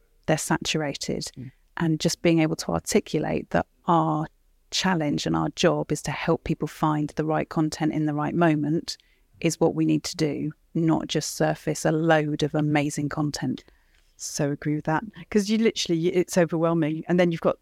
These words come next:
Speaker 2: not just Sky, but you've got, as you said, Netflix, Apple, Amaz-, you know, Amazon Prime, and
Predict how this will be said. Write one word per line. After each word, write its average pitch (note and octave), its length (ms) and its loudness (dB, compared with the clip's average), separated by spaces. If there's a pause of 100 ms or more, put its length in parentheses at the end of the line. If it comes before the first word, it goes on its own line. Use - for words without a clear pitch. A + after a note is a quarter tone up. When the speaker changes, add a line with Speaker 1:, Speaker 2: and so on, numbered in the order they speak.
Speaker 2:
not F3+ 220 -2
just - 300 -6
Sky, D3 420 0
but - 80 -14
you've - 140 -6
got, E3 280 -8
as C#3+ 140 -8
you D#3 80 -4
said, C#3+ 220 0
Netflix, - 600 -4
Apple, D3 480 -2
Amaz-, E3+ 380 0
you E3 100 2
know, C#3+ 160 2
Amazon E3+ 300 0
Prime, F#3+ 480 0
and D#3+ 120 -2